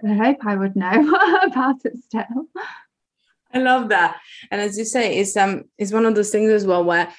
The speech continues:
Speaker 2: a lot of people feel like, "Oh, I have to think about Trivial Pursuit kind of, like, categories." I'm like, "No, no, no,
Speaker 1: Mm.
Speaker 2: you can do whatever you want. It's your category. You can just, that's why you're gonna be the best at it, because you know more than anybody else." So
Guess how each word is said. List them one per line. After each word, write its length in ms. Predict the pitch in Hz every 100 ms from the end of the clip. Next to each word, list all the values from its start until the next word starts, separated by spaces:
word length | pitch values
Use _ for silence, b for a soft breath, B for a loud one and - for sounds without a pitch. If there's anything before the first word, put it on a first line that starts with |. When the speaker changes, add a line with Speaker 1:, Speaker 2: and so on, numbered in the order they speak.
| B B _ -
Speaker 2:
a 140 | 196
lot 140 | 196
of 40 | -
people 220 | 208 202
feel 200 | 190 196
like, 180 | 185 190 -
"Oh, 100 | 226
I 60 |
have 120 | 202 202
to 80 |
think 220 | 208 214 202
about 340 | 180 175 -
Trivial 280 | - 190 196
Pursuit 640 | - 180 180 - 185 165
kind 160 | - 165
of, 60 | 160
like, 240 | 147 147
categories." 420 | 196 196 190 160
I'm 80 | 175
like, 180 | 190 220
"No, 100 | 277
no, 140 | 269
no, 180 | 262 196
Speaker 1:
Mm. 20 |
Speaker 2:
you 40 | 180
can 80 | - -
do 80 | 262
whatever 300 | 240 220 214
you 100 | 196
want. 120 | 196 202
It's 120 | 190
your 100 | 240
category. 500 | 247 180 - 151 147
You 120 | 165
can 140 | 185 202
just, 220 | 196 - B B B B
that's 220 | 262 262
why 100 | 285
you're 100 | 269 240
gonna 120 | 226
be 100 | 214
the 100 | 202
best 280 | 226 262 170
at 60 |
it, 180 | 147 - 190
because 320 | - 185 190
you 160 | 214
know 160 | 233 220
more 180 | 208 196
than 120 | 185
anybody 340 | 185 185 185 185
else." 340 | 202 151 -
So 400 | - 190 170 165